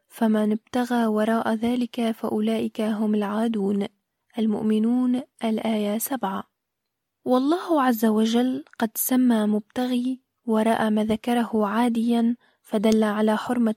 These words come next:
الوطء دون هذين الشيئين. وقوله تعالى: "ولا تكرهوا فتياتكم على البغاء"، سورة النور، الآية ثلاثة وثلاثين. إذ كانوا يكرهون الإيماء على الزنا بالأجرة،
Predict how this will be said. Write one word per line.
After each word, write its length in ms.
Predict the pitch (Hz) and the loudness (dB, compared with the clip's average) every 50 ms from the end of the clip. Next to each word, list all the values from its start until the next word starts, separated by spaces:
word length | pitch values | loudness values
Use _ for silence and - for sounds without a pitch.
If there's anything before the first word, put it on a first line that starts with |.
| - - | -4 -6
الوطء 540 | 202 202 214 226 254 - - - 240 233 226 | -6 -4 -2 -4 -4 -4 -4 -2 -2 0 0
دون 240 | 220 214 214 208 | 0 2 2 2
هذين 480 | 202 196 208 208 208 - 208 202 202 214 | 0 0 0 -2 -2 -2 -2 -2 -2 -2
الشيئين. 720 | 214 - - 247 254 269 269 240 208 214 202 196 202 233 - _ _ _ _ _ _ | -2 -2 -4 -4 -4 -4 -4 -4 -2 -2 -2 -2 -4 -6 -8 _ _ _ _ _ _
وقوله 640 | 233 214 - - - 247 240 226 214 214 208 208 214 | -4 -4 -2 0 2 2 2 2 2 2 2 0 0
تعالى: 720 | - 220 208 202 220 240 254 254 247 247 247 247 254 247 - _ _ _ _ _ _ _ _ - | 0 -2 -2 0 0 2 2 2 2 2 0 0 -2 -4 -6 _ _ _ _ _ _ _ _ 0
"ولا 300 | 240 233 226 220 220 214 | 2 2 4 4 2 2
تكرهوا 600 | - - 269 - - 262 254 233 214 226 220 220 | 0 -2 -6 -6 -2 -2 0 0 2 2 0 0
فتياتكم 1000 | - - 220 214 - 226 220 233 247 269 269 - - 247 - - 254 247 240 226 | 0 -2 -4 -2 0 0 2 2 2 0 -2 -2 -4 -8 -6 -4 -2 0 0 0
على 240 | 208 208 214 214 208 | 2 2 2 2 0
البغاء"، 600 | 208 202 214 233 240 233 226 202 208 208 - - - - _ _ _ _ _ _ _ _ _ _ _ _ _ _ - | 0 0 0 0 0 0 0 -2 -2 -2 -4 -6 -8 -16 _ _ _ _ _ _ _ _ _ _ _ _ _ _ -20
سورة 380 | - - - 240 233 226 220 - - | -14 -8 -4 0 0 0 0 0 0
النور، 600 | 220 220 220 233 240 254 269 269 269 269 262 254 - _ _ - | 0 2 2 2 2 2 0 -2 -2 -4 -4 -6 -8 _ _ -6
الآية 440 | 226 226 247 233 226 233 220 214 214 | -6 -4 -4 -2 -2 -2 -2 -2 -4
ثلاثة 500 | - - - 220 214 214 - - 233 214 | -4 -6 -4 -4 -4 -4 -4 -6 -6 -4
وثلاثين. 840 | 214 214 220 - - 226 220 233 254 - - 226 196 196 208 214 247 - _ _ _ _ _ _ _ _ _ _ _ _ _ _ _ _ _ _ - | -4 -4 -6 -6 -6 -4 -4 -4 -4 -6 -4 -4 -2 -2 -2 -4 -6 -8 _ _ _ _ _ _ _ _ _ _ _ _ _ _ _ _ _ _ -2
إذ 140 | 254 233 - - | -2 -2 -2 0
كانوا 380 | - 330 359 370 370 339 285 254 | 0 2 2 2 2 2 4 4
يكرهون 640 | 240 233 226 - 233 226 226 208 240 262 277 269 | 4 4 2 2 0 0 2 2 2 2 2 2
الإيماء 520 | 254 240 - - 220 220 226 240 247 - 247 | 2 2 2 2 2 4 4 4 2 2 2
على 320 | 240 233 226 220 220 214 | 0 0 0 0 0 0
الزنا 480 | 214 214 - - 247 254 262 247 240 240 | 0 -2 -2 -2 0 0 2 2 2 2
بالأجرة، 720 | 226 220 214 - - 254 254 - - 240 247 240 247 247 | 2 0 0 -2 -2 -4 -4 -4 -4 -2 -2 -2 -2 -4